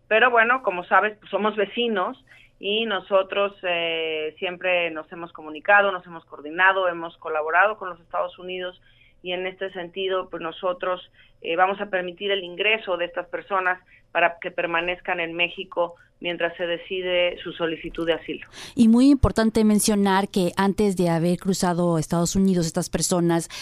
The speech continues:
Speaker 2: eh, ahora sí que el gobierno de México les hizo casi un censo y les dio ciertos documentos para que puedan estar en el país de una manera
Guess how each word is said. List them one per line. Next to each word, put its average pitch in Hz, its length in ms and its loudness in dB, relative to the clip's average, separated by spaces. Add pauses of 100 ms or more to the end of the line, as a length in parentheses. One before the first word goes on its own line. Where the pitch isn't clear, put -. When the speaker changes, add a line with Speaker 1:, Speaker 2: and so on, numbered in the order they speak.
(180)
Speaker 2:
eh, 185 180 2 (240)
ahora 180 240 4
sí 180 160 -2
que 202 100 0
el 190 40 2
gobierno 170 360 2
de 180 100 2
México 170 480 0
les 160 260 0
hizo 170 360 -2 (120)
casi 151 220 -2
un 180 80 4
censo 185 560 4
y 165 80 2
les 147 180 0
dio 160 120 2
ciertos 170 500 -2
documentos 175 720 2
para 151 180 -2
que 143 140 -8
puedan 160 340 0
estar 156 240 -2
en 156 120 2
el 143 100 0
país 147 400 0 (360)
de 170 140 2
una 165 180 4
manera 151 500 2